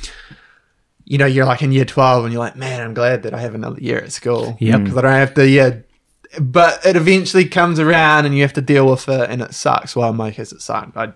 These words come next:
Speaker 1: didn't, that first, that first year after leaving school was probably one of the worst years of my life,
Speaker 3: Mm.
Speaker 1: I would say.
Speaker 2: And now we're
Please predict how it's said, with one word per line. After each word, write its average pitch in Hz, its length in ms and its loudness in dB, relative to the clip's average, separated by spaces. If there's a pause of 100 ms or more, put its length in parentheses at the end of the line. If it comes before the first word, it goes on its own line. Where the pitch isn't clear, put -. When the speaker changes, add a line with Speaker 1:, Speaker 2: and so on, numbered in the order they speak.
(120)
Speaker 1:
didn't, - 320 -10 (720)
that - 240 -12
first, - 300 -10
that - 160 -8
first 120 240 -4
year 120 100 -4
after 113 240 -4
leaving 113 240 -4
school 120 160 -8
was 110 80 -6
probably 113 220 -4
one 113 80 -6
of 104 40 -6
the 101 60 -6
worst 110 240 -4
years 117 160 -8
of - 60 -12
my 107 100 -4
life, 110 260 -2
Speaker 3:
Mm. 104 60 -4
Speaker 1:
I 101 60 -6
would - 100 -8
say. 113 260 -10 (120)
Speaker 2:
And 120 120 -8
now 110 300 -2
we're 104 380 -4